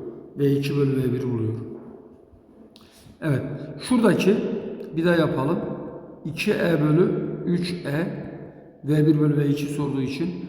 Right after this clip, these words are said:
bir bölü iki M V birin karesi bölü bir bölü iki M V ikinin karesi. Ha, bir bölü iki de gitti, yerler gitti. Her iki tarafın karekökünü al. Evet arkadaşlar, burada bak, pratik bir şey söylüyorum.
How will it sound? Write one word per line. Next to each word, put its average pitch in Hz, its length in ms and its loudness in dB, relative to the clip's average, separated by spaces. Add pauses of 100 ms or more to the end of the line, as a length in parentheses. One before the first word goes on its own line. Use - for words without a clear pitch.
(380)
bir 196 200 4
bölü 175 280 6
iki 175 160 2
M 165 380 -2
V 160 220 2
birin 180 180 2
karesi 202 520 0 (640)
bölü 160 260 2
bir 185 200 2
bölü 156 260 4
iki - 160 -2 (140)
M 180 840 2 (500)
V 170 120 4
ikinin 156 380 2
karesi. 135 300 -4
Ha, 165 180 -4
bir 175 140 0
bölü 156 140 4
iki 156 160 0
de 156 40 -2
gitti, 156 280 -4
yerler 151 200 0
gitti. 147 320 -4 (640)
Her 196 120 2
iki 180 120 2
tarafın 165 340 -2
karekökünü 147 500 0
al. - 60 -4 (1800)
Evet 190 180 4
arkadaşlar, 151 460 0
burada 180 180 2
bak, - 200 -2
pratik 165 300 -2
bir - 60 -6
şey - 100 -6
söylüyorum. 135 580 0